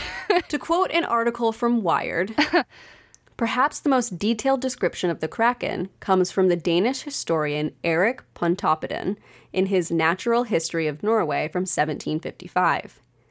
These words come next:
Speaker 2: He notes that the beast is round, flat, and full of arms or branches, and is the largest and most surprising of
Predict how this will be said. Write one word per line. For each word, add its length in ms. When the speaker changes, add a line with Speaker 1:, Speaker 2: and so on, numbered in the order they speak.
Speaker 2:
He 160
notes 360
that 160
the 80
beast 300
is 160
round, 600
flat, 600
and 140
full 300
of 160
arms 640
or 140
branches, 760
and 160
is 180
the 140
largest 720
and 140
most 240
surprising 600
of 140